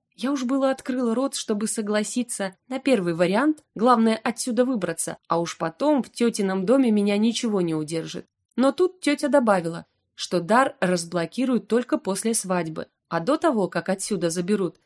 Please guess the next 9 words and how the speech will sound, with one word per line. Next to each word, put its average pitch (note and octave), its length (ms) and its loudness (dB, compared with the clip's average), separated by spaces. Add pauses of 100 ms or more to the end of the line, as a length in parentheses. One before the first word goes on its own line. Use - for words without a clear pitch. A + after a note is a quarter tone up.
(100)
с - 140 -8
меня F#3 260 4
возьмут A#3+ 400 2
магическую G3 720 -2
клятву F3+ 640 -4
о F3 80 -14
согласии E3+ 560 -4
на E3+ 160 -4
брак. D#3+ 400 -8